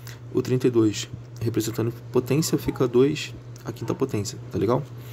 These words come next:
Então, isso fica um sobre dois ao cubo, a isso tudo elevado a x ao quadrado menos um, menor que um dividido por dois elevado à quinta potência, e isso tudo elevado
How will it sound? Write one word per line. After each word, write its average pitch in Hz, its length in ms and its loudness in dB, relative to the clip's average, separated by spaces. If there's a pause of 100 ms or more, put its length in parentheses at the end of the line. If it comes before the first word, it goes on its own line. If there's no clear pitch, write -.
(360)
Então, 120 220 2
isso - 180 -2
fica 113 240 2
um 123 220 4
sobre 104 400 4 (200)
dois 110 260 4
ao 117 80 2
cubo, 160 380 4 (200)
a 117 100 2
isso 123 220 0
tudo 131 200 -2
elevado 117 400 2 (160)
a 110 120 0
x 110 200 -2
ao 107 60 4
quadrado 101 320 0
menos 123 280 2
um, 160 100 4 (760)
menor 127 320 4
que - 200 2 (840)
um 151 140 4
dividido 143 380 2
por 104 180 2 (480)
dois 127 180 6
elevado 110 320 2
à 104 40 2
quinta 104 200 -2
potência, 160 540 2 (140)
e 135 120 4
isso 131 200 2
tudo 143 200 2
elevado 127 460 4